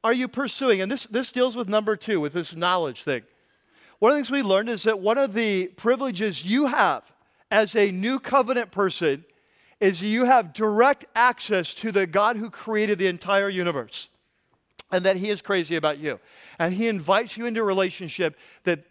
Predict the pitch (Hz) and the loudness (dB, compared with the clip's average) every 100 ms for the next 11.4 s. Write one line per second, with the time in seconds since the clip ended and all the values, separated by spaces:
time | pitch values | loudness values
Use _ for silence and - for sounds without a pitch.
0 | - 165 139 190 220 208 214 208 185 175 | -6 -4 2 2 2 -2 -4 0 0 0
1 | 180 175 - 170 - 208 233 220 214 190 | -4 -4 -6 -8 -6 -4 -4 -2 -4 -2
2 | 190 190 - 156 - 147 127 _ _ _ | -2 -4 -8 -10 -6 -4 -4 _ _ _
3 | _ - 175 165 151 - 165 170 175 147 | _ -2 0 0 -4 -12 -4 0 0 0
4 | 139 180 175 151 180 196 170 196 175 127 | -4 -6 -4 0 2 2 0 -2 -2 -2
5 | - _ _ - 160 156 156 160 170 143 | -10 _ _ -2 2 2 0 -4 -6 -6
6 | 196 185 - 180 151 156 151 - 175 156 | -4 -4 0 0 0 -2 -4 -6 0 2
7 | 135 123 147 139 101 _ - - - 180 | 0 -6 -4 -4 -6 _ -20 -8 -6 -4
8 | 214 220 185 180 220 - 202 - 175 170 | -2 -2 0 2 0 -2 -12 -8 -8 -4
9 | 165 165 180 - 151 - 117 - _ _ | -4 0 -2 -4 -14 -12 -14 -16 _ _
10 | _ - - 175 185 214 202 - 233 240 | _ -20 -8 -4 -4 -4 -6 0 0 0
11 | - 202 190 - | -4 -2 -2 -4